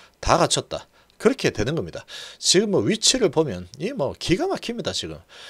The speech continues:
아직까지도 이 폴첸 박사가 유증을 받은 그 가격도 아직 회복을 못한 상태죠. 이제 팔 프로 올랐습니다.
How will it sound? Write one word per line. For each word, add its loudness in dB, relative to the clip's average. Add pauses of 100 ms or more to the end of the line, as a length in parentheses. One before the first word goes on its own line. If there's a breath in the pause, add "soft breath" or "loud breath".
(140 loud breath)
아직까지도 2 (640 loud breath)
이 -2
폴첸 0
박사가 2
유증을 -2
받은 -8 (320 loud breath)
그 4
가격도 -4 (280 loud breath)
아직 -4
회복을 4
못한 -4
상태죠. -6 (320 loud breath)
이제 0
팔 -2
프로 -2
올랐습니다. -4